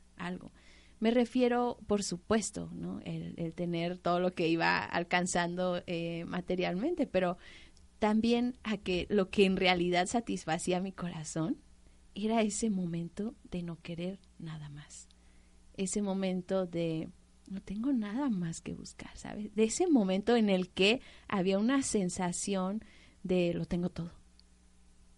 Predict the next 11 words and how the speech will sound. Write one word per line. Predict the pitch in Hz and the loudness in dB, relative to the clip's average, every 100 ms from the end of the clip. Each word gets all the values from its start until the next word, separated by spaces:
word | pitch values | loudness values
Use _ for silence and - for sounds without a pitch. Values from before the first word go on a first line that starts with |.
| - - - | -20 -20 -8
O | 185 | -4
como | 180 208 202 | 0 0 2
dijiste | 196 208 202 | 2 2 0
hace | 208 202 | 0 2
rato, | 185 190 180 | 2 2 0
una | 165 | -4
frase, | 170 220 233 175 | 0 0 0 -2
dijiste, | 165 175 170 | -4 -4 -6
"Todo | 165 165 | -2 -2
está | 160 - 175 | 0 -4 -6
dado". | 165 190 165 | -6 -6 -8